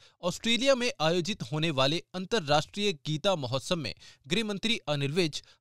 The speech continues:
हरियाणा सरकार की ओर का प्रतिनिधित्व कर रहे हैं और उनके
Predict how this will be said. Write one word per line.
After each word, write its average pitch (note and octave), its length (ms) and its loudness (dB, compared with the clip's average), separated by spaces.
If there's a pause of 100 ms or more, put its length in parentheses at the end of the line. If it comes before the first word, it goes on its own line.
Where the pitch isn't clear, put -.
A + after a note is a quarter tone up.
(120)
हरियाणा G#3 360 4
सरकार F#3+ 420 4
की D#3+ 180 -4
ओर D#3+ 160 2
का D#3+ 160 4
प्रतिनिधित्व C3 800 -4
कर C3+ 180 0
रहे C3 220 0
हैं C3 160 -2 (340)
और E3+ 220 0
उनके F3 260 0